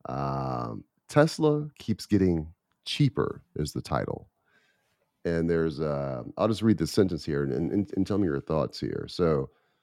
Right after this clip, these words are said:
"The auto manufacturer, Tesla, cuts prices between two percent to nearly six percent, with the, with the largest cuts on Tesla's more expensive Model S and Model X vehicles," according to the company's website on Friday.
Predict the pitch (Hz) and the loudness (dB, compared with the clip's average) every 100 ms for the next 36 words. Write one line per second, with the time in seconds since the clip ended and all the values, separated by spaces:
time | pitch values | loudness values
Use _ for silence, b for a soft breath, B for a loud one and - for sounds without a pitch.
0 | _ _ - 95 127 202 180 156 151 135 | _ _ -2 6 8 10 10 8 8 6
1 | 127 113 - 76 64 - 90 - 53 - | 6 6 4 -4 2 4 4 2 -8 -8
2 | _ _ - 127 - - 107 101 107 82 | _ _ 0 0 0 0 2 4 2 -2
3 | 87 - 78 71 - - 160 160 135 110 | -6 -4 -2 -4 -6 0 0 2 0 2
4 | 98 - - 85 80 69 - - - 165 | 2 0 -2 2 2 0 -6 -6 4 4
5 | - - 85 - 57 - _ - 73 69 | 2 -8 -6 -4 -6 -6 _ -8 -6 -6
6 | - 87 76 71 90 90 87 - 73 - | -8 -8 -4 0 0 0 -4 -4 -4 -6
7 | - _ _ _ _ _ - 76 - 82 | -18 _ _ _ _ _ -6 -4 -2 -2
8 | 78 69 78 80 - - - - 143 160 | -2 -2 0 2 0 -6 -8 4 6 6
9 | - 58 53 64 64 82 87 - 69 67 | 2 -2 -2 -2 0 2 0 -2 -2 -2
10 | - - - 147 71 71 143 - - 131 | -4 -14 -12 -6 -2 -2 -2 -4 -6 -8
11 | - - - - 69 85 76 - - - | -10 -18 -18 -14 -4 0 0 -2 -12 -14
12 | - - _ b b b b - 90 98 | -16 -16 _ b b b b -4 2 2
13 | 87 71 87 78 73 65 73 69 65 53 | 2 0 -2 0 0 0 -2 0 -2 -2
14 | 57 - 57 57 50 | -4 -2 0 0 -4